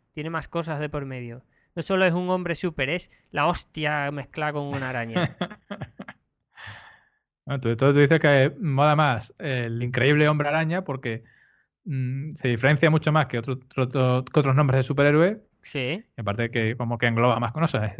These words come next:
Speaker 2: Increíble, hombre, araña, no sé, tiene como, como más empaque, por así decirlo,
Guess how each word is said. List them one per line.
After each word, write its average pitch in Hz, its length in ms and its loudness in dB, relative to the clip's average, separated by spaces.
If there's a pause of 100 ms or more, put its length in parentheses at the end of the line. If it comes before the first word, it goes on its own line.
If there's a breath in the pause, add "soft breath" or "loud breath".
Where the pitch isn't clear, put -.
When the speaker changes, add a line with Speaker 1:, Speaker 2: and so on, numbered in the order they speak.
Speaker 2:
Increíble, 135 720 2
hombre, 135 420 2
araña, 127 400 -2
no 120 120 -8
sé, 110 100 -12
tiene 123 200 -4
como, 135 180 0
como 143 140 4
más 151 120 4
empaque, 131 380 0
por 123 100 -4
así 117 120 -4
decirlo, 113 260 -8